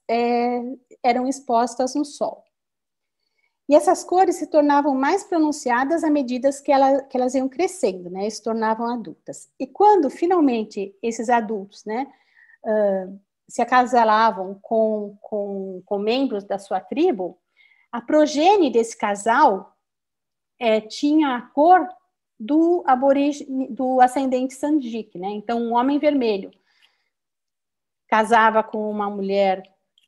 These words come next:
andonita, né, dessa tribo, e os filhos deles todos nasciam vermelho. O azul, a mesma coisa, o amarelo, o verde, o laranja e o índigo.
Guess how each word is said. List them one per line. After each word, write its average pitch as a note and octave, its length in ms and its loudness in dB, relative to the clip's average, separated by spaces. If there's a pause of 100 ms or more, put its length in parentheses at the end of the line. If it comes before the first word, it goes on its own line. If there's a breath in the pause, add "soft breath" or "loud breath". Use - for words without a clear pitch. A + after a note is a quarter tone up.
(160)
andonita, G#3 640 -4
né, G#3+ 220 -4
dessa F#3+ 260 -4
tribo, A3+ 580 -4 (240)
e B3+ 120 -2
os C4 120 -6
filhos C4+ 240 -2
deles B3+ 280 0
todos C4+ 400 -2
nasciam C4 360 -6
vermelho. F#3 540 -4
O F#3+ 60 -4
azul, G#3+ 400 -2
a B3 40 0
mesma A3 280 -8
coisa, C#4 360 2
o G#3+ 40 -2
amarelo, A#3 640 4
o F#3+ 60 -10
verde, B3+ 400 0
o - 20 -6
laranja C4+ 560 0
e C#4 100 -2
o B3+ 60 -4
índigo. - 320 -12